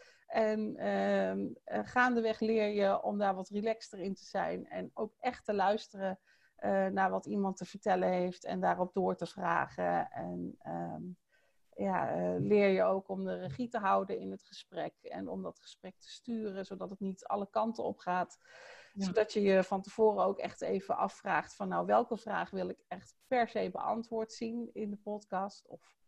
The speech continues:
Speaker 1: in het interview?" En, eh, dat je daar ook echt naartoe werkt, naar die, eh,
Speaker 2: Ja.
Speaker 1: naar die vraag, zeg maar. En dat, in het begin had ik natuurlijk ook nog wel eens dat, dat, eh, zeker als je politici interviewt, die zijn daar heel goed in,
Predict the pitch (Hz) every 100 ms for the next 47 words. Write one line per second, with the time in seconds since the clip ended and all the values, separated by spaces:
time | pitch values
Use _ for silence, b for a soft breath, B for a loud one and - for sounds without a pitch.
0 | _ - 180 175 180 180 - 185 190 -
1 | b b b b - 220 208 202 202 -
2 | 190 185 180 180 180 190 208 226 220 220
3 | 202 - 175 - - 226 226 185 160 -
4 | 180 170 170 170 180 175 170 170 180 220
5 | - 190 _ _ 170 170 185 - 175 160
6 | 160 - - - - - - b b b
7 | b 180 175 175 - 202 190 190 220 214
8 | 208 208 214 208 208 208 220 214 196 170
9 | 175 185 175 - 220 180 190 185 - -
10 | 196 196 175 160 180 180 202 214 202 185
11 | 175 175 185 202 196 190 190 175 175 190
12 | - 196 185 185 233